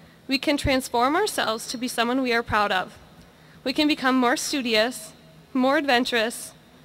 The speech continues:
less stressed out, more loving, or more responsible, for example. If you want to change your attitude and outlook on life, you are allowed to. It starts now, and you cannot wait until tomorrow. Envision your purpose in life.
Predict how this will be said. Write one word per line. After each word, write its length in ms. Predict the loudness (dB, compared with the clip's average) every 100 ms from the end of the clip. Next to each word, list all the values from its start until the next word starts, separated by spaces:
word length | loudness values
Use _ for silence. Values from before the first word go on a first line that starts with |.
| -8
less 220 | 0 0 2
stressed 340 | 0 0 0
out, 260 | 0 0 -4 -14 -20 -20 -4
more 200 | 0 2
loving, 460 | 2 2 0 -4 -4
or 140 | -4
more 180 | -2 -2
responsible, 520 | -2 -2 -4 -4 -6
for 120 | -6
example. 520 | -8 -8 -10 -10 -12 -14 -20 -20 -20 -20 -20 -20 -8
If 180 | -4 0
you 80 | 4
want 220 | 4 4
to 80 | 2
change 320 | 2 0 0
your 80 | -2
attitude 380 | -2 -2 -2
and 100 | 0
outlook 280 | 0 0 -4
on 160 | -4 -2
life, 260 | -2 -2 -8 -20 -20 -20 -4
you 140 | 0
are 100 | 2
allowed 340 | 2 2 0 -2
to. 280 | -8 -10 -14 -20 -20 -20 -20 -4
It 140 | -2
starts 400 | 0 0 0 -2
now, 380 | -4 -2 -4 -8 -14 -6
and 140 | -2
you 60 | -2
cannot 320 | -2 0 2
wait 180 | 2 0
until 260 | -2 -6
tomorrow. 540 | -6 -6 -4 -2 -4 -6 -14 -20 -20 -20 -20 -20 -6 4
Envision 480 | 6 6 6 6 6
your 100 | 8
purpose 400 | 4 2 -2 -2
in 140 | -2
life. 400 | -2 -4 -8 -16